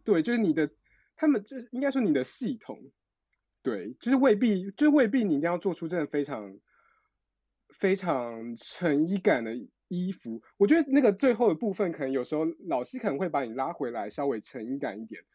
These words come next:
但这部分可能也是受到就是市场的影响，就是他们，因为美国的，就是你在业界的市场，其实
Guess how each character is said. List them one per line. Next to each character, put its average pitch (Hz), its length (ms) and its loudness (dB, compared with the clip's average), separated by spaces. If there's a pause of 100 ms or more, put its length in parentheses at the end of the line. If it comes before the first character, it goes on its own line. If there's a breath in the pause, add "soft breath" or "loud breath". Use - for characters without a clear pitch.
(300 soft breath)
但 233 160 4
这 240 140 4
部 220 120 -4
分 208 220 0
可 170 140 -4
能 123 260 -4
也 131 100 0
是 185 140 -4
受 196 240 2
到 156 260 2
就 151 120 -8
是 156 260 -6
市 208 260 -6
场 131 240 -6
的 107 80 -4
影 107 200 -10
响， 85 280 -6 (760)
就 180 140 0
是 156 260 2
他 170 180 0
们， 127 580 0
因 196 100 6
为 - 20 6
美 190 240 6
国 151 180 4
的， 180 220 6
就 185 140 -2
是 180 140 -8
你 139 240 0
在 143 160 0
业 165 220 2
界 147 180 0
的 113 220 -4
市 156 220 -8
场， 117 200 -10
其 131 140 -10
实 131 240 -8